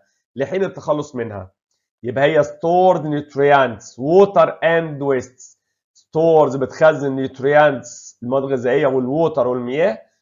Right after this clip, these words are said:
والويستس واللي هي الفضلات in the cell. طيب، لو جينا نعمل مقارنة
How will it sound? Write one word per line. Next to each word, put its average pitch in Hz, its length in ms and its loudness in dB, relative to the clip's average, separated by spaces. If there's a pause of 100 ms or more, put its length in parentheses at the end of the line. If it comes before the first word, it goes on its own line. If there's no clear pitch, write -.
(140)
والويستس 139 600 -4
واللي 131 180 0
هي 147 420 2
الفضلات 135 1000 2 (120)
in 156 140 -8
the 131 100 0
cell. 107 420 -6 (1300)
طيب، 107 340 2 (640)
لو 190 160 6
جينا 254 160 6
نعمل 214 280 2
مقارنة 156 680 2